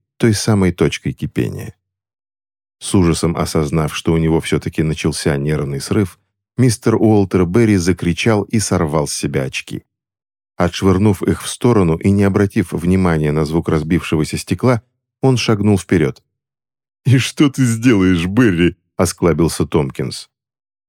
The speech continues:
Мистер Берри не отвечал. Он продолжал кричать, как сумасшедший, но в следующее мгновение его крик перерос в рёв разъярённого зверя.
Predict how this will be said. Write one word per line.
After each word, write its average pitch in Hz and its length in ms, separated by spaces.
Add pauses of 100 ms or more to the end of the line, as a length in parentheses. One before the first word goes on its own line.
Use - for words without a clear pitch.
(500)
Мистер 127 400
Берри 80 460
не 85 140
отвечал. 78 520 (640)
Он 92 180
продолжал 90 540
кричать, 92 460
как - 180
сумасшедший, 98 800 (260)
но 107 140
в 101 60
следующее 104 580
мгновение 95 720
его 98 280
крик - 320
перерос 98 460
в 92 200
рёв 98 280
разъярённого 78 800
зверя. 65 540